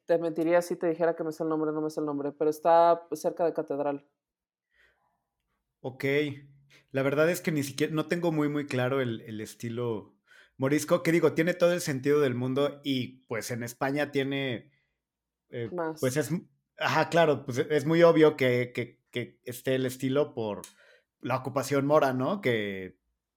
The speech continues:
Speaker 2: duró no sé cuántos años, pero, pues, es parte de la historia importante de
Speaker 1: Seiscientos años.
Speaker 2: de la región. <laughs>
Speaker 1: Ujú.
Speaker 2: Este, es, es parte importante de, pues, de, de la historia de España y que, pues,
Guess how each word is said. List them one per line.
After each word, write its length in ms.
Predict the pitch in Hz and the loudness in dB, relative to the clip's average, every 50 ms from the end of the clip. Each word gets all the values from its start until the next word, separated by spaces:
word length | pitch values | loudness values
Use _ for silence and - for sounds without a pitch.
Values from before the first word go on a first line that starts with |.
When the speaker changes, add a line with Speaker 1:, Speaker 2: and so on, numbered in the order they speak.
| _ _ _ _ _ | _ _ _ _ _
Speaker 2:
duró 280 | - 127 127 127 131 131 | -6 -4 -2 0 0 0
no 160 | 143 151 151 | 0 0 0
sé 100 | 156 156 | 0 0
cuántos 280 | - 156 147 147 151 156 | 0 0 0 2 2 2
años, 220 | 151 147 170 190 - | 2 2 0 0 0
pero, 240 | - 127 117 113 | 0 0 0 0
pues, 180 | - 120 - - | -6 -8 -4 -4
es 100 | 139 135 | -4 -4
parte 320 | - - 131 127 - - 156 | 0 -2 -2 0 2 2 2
de 80 | 131 | 2
la 80 | 113 107 | 2 -2
historia 440 | 107 - - 127 123 123 120 113 110 | -6 -6 -4 -2 -2 0 0 -2 -2
importante 540 | 104 101 - - - - 117 110 - - - | -4 -8 -10 -12 -12 -8 -6 -6 -4 -2 -2
de 140 | - - 98 | -2 -2 -2
Speaker 1:
Seiscientos 160 | 233 220 208 202 | -4 -4 -4 -6
años. 500 | 196 226 233 233 220 202 - - - _ _ _ _ _ _ _ _ - | -6 -6 -6 -6 -8 -8 -10 -18 -20 _ _ _ _ _ _ _ _ -8
Speaker 2:
de 140 | 151 143 143 | -2 0 2
la 100 | 139 139 | 4 4
región. 560 | 139 143 139 139 139 160 160 160 165 233 233 - - | 4 2 0 0 4 4 6 6 6 4 2 -2 2
<laughs> 540 | 196 196 220 208 208 202 - 165 - - - | 6 6 6 8 6 2 2 -2 -6 -8 -16
Speaker 1:
Ujú. 300 | - - - 196 202 208 - _ - - - - - - _ _ - | -20 -18 -18 -16 -16 -16 -18 _ -20 -20 -20 -20 -20 -20 _ _ -4
Speaker 2:
Este, 380 | 147 135 123 - 143 135 135 147 | -4 -2 0 2 2 2 4 2
es, 120 | 143 - | 0 0
es 140 | - 156 - | 0 -2 -2
parte 280 | - - 147 143 143 151 | 2 0 2 2 2 0
importante 600 | 143 135 131 123 120 - 123 120 117 113 - 127 | -2 -2 -2 -4 -4 -2 -4 -4 -4 -2 -2 -2
de, 560 | 117 110 104 101 98 98 95 95 92 87 _ _ _ _ _ _ _ _ _ _ | -2 -2 -2 -4 -6 -8 -8 -10 -14 -16 _ _ _ _ _ _ _ _ _ _
pues, 200 | - 131 117 101 | -4 -4 -2 -2
de, 80 | 120 117 | -4 -4
de 160 | 120 135 127 | -2 0 0
la 60 | 127 | 0
historia 340 | 120 123 - 143 139 139 139 | 0 -2 -2 0 2 4 4
de 60 | 139 | 2
España 500 | 131 131 - 139 143 147 156 170 185 - _ - | 2 0 -2 -2 -2 0 -2 -4 -4 -6 _ -8
y 140 | 139 139 | -8 -6
que, 360 | 139 131 123 117 107 - _ _ _ _ _ _ _ _ _ _ _ _ _ _ _ _ _ _ _ _ _ _ _ _ _ _ _ _ _ _ _ _ | -2 -2 -2 -2 -2 -6 _ _ _ _ _ _ _ _ _ _ _ _ _ _ _ _ _ _ _ _ _ _ _ _ _ _ _ _ _ _ _ _
pues, 840 | - 139 127 123 - - - - - - - - - - - _ | -2 -2 -2 -2 -4 -10 -12 -14 -14 -14 -14 -14 -14 -16 -18 _